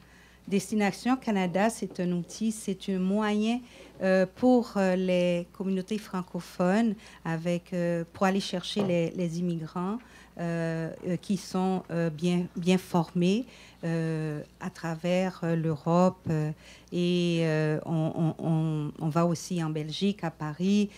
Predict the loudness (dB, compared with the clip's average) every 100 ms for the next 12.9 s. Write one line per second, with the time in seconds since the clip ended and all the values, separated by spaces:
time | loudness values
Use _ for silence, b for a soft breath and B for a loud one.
0 | B B -2 2 2 0 2 2 2 0
1 | -2 -2 -4 -4 -6 -6 -2 2 4 2
2 | 0 -2 0 -2 -2 -2 -2 -2 -2 -4
3 | -10 -4 0 0 0 -2 -2 -2 -6 -4
4 | -10 -6 -6 -4 -6 B B B -4 2
5 | 2 2 2 2 2 0 B -2 0 2
6 | 0 -2 -4 -4 -2 -4 -4 -8 -6 -8
7 | -6 -4 -2 -2 B B B 0 2 2
8 | 2 -2 -2 0 2 0 -2 B B B
9 | -2 0 -2 0 0 0 0 0 2 0
10 | -2 -14 B B -6 0 0 0 -2 0
11 | 0 0 2 0 -2 -4 -2 0 0 -4
12 | B -4 -2 0 0 0 0 0 0